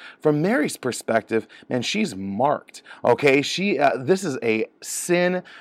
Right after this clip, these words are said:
beyond sin. During this time, to be pregnant out of wedlock, this was punishable, uh, by death, and, and, and they would stone women for this. From this, from his perspective,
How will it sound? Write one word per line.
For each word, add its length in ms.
beyond 380
sin. 340
During 280
this 180
time, 240
to 120
be 140
pregnant 480
out 100
of 120
wedlock, 520
this 220
was 160
punishable, 720
uh, 140
by 380
death, 720
and, 240
and, 200
and 140
they 100
would 160
stone 680
women 440
for 240
this. 260
From 220
this, 320
from 180
his 240
perspective, 680